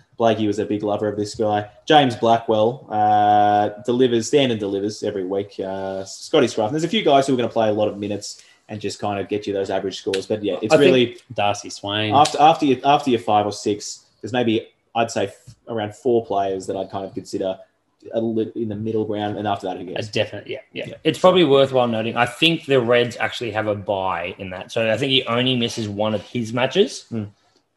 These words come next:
Speaker 2: Um, the, in the first round, we don't actually care about. So you're gonna miss one round of footy with him, and it's probably his bye.
Speaker 1: Yeah, but you
Speaker 2: So you
Speaker 1: only
Speaker 2: probably
Speaker 1: have
Speaker 3: Not
Speaker 1: one.
Speaker 3: bad,
Speaker 1: You
Speaker 3: really.
Speaker 1: only have
Speaker 2: No.
Speaker 1: one reserve forward and one reserve back, mate. Are you
Speaker 2: Yeah.
Speaker 1: wasting that on a lock? I don't know.
Speaker 2: I don't
Speaker 1: So
Speaker 2: think so.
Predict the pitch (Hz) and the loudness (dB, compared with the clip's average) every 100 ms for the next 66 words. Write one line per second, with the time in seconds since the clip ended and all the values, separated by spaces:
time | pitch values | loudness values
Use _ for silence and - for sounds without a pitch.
0 | _ - 113 117 113 135 139 151 131 147 | _ -4 0 0 2 2 2 0 2 2
1 | - 143 120 107 127 117 110 117 - 113 | 4 2 2 0 2 2 0 -4 -6 -10
2 | 98 - 110 123 147 240 - _ _ _ | -8 -2 0 2 2 0 -2 _ _ _
3 | - 123 120 117 117 127 120 113 120 127 | 0 2 4 2 2 2 0 -2 -2 0
4 | 139 - - 101 113 117 117 107 104 101 | 0 -4 -10 -4 0 0 0 -2 -2 -4
5 | 98 98 107 98 101 92 92 _ _ - | -8 -10 -12 -14 -16 -18 -20 _ _ -6
6 | 117 120 - - 127 117 117 101 95 95 | -2 -2 -2 2 2 2 -2 -4 -6 -8
7 | 87 - _ 123 - - 151 147 127 143 | -10 -14 _ -6 -6 2 4 4 4 2
8 | 123 151 156 143 - 175 113 156 117 110 | 2 4 4 4 0 -2 4 6 6 2
9 | 90 135 165 180 175 131 135 156 156 139 | 0 0 2 2 2 2 2 2 2 2
10 | 147 143 139 143 131 127 135 131 131 117 | 4 4 2 0 0 -2 -2 0 0 0
11 | 131 117 113 139 135 131 135 135 127 113 | -2 -2 0 4 4 2 2 2 2 0
12 | 117 - - 110 110 117 139 175 107 175 | -2 -4 -6 -4 -4 2 6 6 6 2
13 | - 120 139 | 2 0 -2